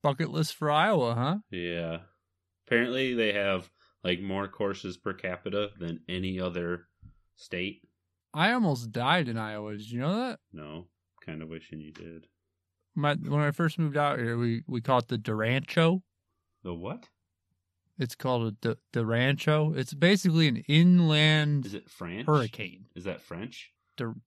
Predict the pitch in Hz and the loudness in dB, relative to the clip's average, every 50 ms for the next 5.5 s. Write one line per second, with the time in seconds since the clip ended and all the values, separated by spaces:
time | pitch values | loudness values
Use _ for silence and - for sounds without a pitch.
0 | _ _ _ - 127 131 135 143 143 139 135 135 131 127 120 120 117 120 120 113 | _ _ _ -6 -4 -2 -2 -2 -4 -2 -2 -2 -2 -2 -2 -2 0 0 -2 -2
1 | 113 - - 95 98 95 - - 165 139 123 147 156 139 117 104 101 101 104 107 | -4 -6 -8 -8 -8 -10 -12 -12 -8 -2 0 0 0 0 -2 -4 -4 -6 -4 -4
2 | 117 131 131 160 165 160 156 147 - 151 135 120 110 - - 110 110 110 104 107 | -4 -2 2 2 2 4 2 0 0 -2 -4 -4 -4 -6 -8 -8 -8 -8 -6 -6
3 | 110 110 - - - _ _ - 185 190 185 156 - 170 165 147 135 120 123 113 | -8 -8 -10 -14 -16 _ _ -2 2 2 2 2 2 2 0 0 0 -2 -2 0
4 | 147 156 147 139 127 131 127 131 117 110 113 110 - 156 156 123 131 131 123 117 | 2 2 2 2 2 0 0 -2 -2 -2 -4 -6 -6 -6 -6 -4 -2 -2 -2 0
5 | 113 113 110 - - - 107 101 98 | -2 -2 -2 -4 -8 -10 -10 -10 -10